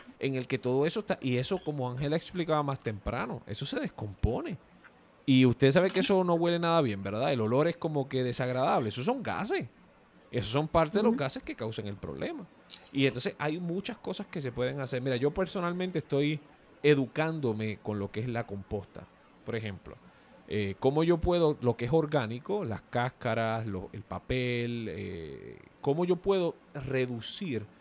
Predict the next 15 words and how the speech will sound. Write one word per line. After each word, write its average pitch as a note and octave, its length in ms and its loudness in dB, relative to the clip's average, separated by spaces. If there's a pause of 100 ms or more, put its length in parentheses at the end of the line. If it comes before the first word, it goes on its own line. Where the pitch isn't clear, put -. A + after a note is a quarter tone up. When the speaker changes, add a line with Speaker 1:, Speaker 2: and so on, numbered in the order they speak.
(360)
Speaker 1:
la G#2+ 180 -4
cantidad G2 560 -4
de A#2+ 380 -2
basura B2+ 340 -2
que G#2+ 120 -4
yo F#2+ 120 -4
genero, G2+ 360 -8 (500)
particularmente. G2 880 -8
Y A2+ 100 -4
en A2 80 -2
la G#2 120 -2
casa D#3 280 -4
somos, B2+ 480 -4
este, A#2+ 260 -4
bastante A2 800 -2